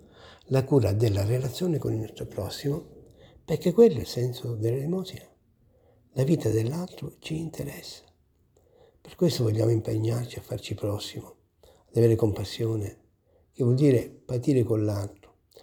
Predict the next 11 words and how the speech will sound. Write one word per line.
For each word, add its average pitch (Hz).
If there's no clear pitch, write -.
ad 123
entrare 139
dentro 135
le 123
situazioni. 123
Elemosina 135
è -
carità, 113
comprensione, 117
accoglienza, 113
amabilità, 117